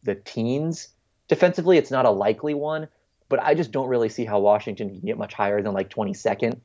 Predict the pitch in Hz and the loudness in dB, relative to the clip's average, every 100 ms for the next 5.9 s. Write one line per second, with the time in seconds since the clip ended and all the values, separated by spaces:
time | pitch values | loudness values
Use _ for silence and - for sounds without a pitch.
0 | _ _ _ _ 135 120 120 120 123 113 | _ _ _ _ -2 2 2 2 2 2
1 | 107 98 - 95 107 120 123 _ _ _ | 2 0 0 -2 2 0 -2 _ _ _
2 | _ _ _ _ _ - 101 95 - 120 | _ _ _ _ _ -4 -2 -2 -2 0
3 | 120 127 123 123 120 123 120 110 117 117 | 2 4 4 4 2 2 0 0 -2 0
4 | 113 - _ _ _ _ - 127 123 120 | -2 -4 _ _ _ _ -2 0 4 4
5 | 120 117 120 117 110 107 110 110 107 | 4 4 2 0 0 -2 0 2 2